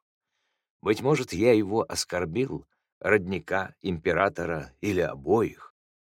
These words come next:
и я приготовился принести извинения. «Анзабат не жизнеспособен без торговли», медленно заговорил голос родник. «Оазис дает воду зеленому поясу.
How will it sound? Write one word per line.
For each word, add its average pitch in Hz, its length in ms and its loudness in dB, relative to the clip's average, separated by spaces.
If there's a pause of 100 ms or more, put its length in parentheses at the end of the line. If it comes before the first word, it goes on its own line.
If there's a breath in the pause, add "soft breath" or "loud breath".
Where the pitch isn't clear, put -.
(160)
и 76 140 -4
я 127 120 6
приготовился 143 680 4
принести 127 580 0
извинения. 90 760 -2 (1160)
«Анзабат 139 1040 4
не 135 260 4
жизнеспособен 120 1300 4
без 101 300 2
торговли», 101 800 0 (340)
медленно 92 560 0
заговорил 90 480 0
голос 90 360 0
родник. 80 520 -8 (680)
«Оазис 113 920 4
дает 143 440 4
воду 156 520 2
зеленому 147 680 4
поясу. 90 800 2